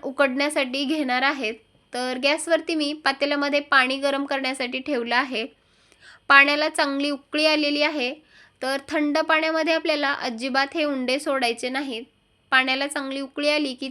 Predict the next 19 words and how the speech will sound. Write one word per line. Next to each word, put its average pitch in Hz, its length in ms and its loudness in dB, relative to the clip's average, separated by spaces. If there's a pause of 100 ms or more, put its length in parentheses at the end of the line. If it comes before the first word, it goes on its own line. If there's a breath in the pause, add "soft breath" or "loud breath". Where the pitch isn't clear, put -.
त्यामध्येच 262 520 -2
हे 311 60 -2
उंडे 254 380 -2
सोडून 262 380 -4
घ्यायचे 269 360 -6
आहेत. 254 300 -4 (760 loud breath)
आता 269 180 0
बघा, 302 300 6
यामध्ये 294 460 4
आपण 302 320 2
एक 277 220 -6
चमचाभर 269 560 0 (120)
तेल 277 240 4
टाकून 254 360 0
घेतलेलं 247 460 0
आहे. 254 320 0 (1120 soft breath)
तेल 311 180 2
यासाठी 339 440 4
टाकलं 339 360 2